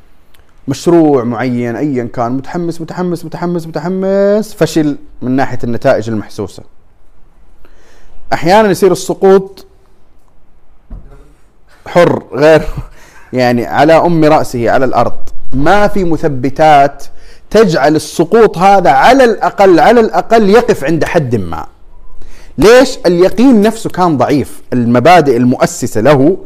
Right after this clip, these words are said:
ضعيفة جدا. جيد؟ فهو متحمل الإسلام والمسلمين والإسلام والمسلمين، و، سأحقق النتائج والثمرات، و،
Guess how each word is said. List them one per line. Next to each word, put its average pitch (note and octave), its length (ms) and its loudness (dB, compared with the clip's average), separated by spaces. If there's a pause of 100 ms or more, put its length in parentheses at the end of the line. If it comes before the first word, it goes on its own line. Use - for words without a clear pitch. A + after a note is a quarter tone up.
(280)
ضعيفة C#3+ 340 2
جدا. A2 320 -8 (460)
جيد؟ E3 280 4 (380)
فهو A#3+ 260 4
متحمل A3 440 0
الإسلام G3+ 600 0
والمسلمين G#3 600 -2
والإسلام G#3 520 -2
والمسلمين، G3+ 600 -4 (640)
و، F3+ 320 4 (1000)
سأحقق G#3+ 640 0
النتائج G3 500 2
والثمرات، F#3 560 0
و، A#2+ 100 -4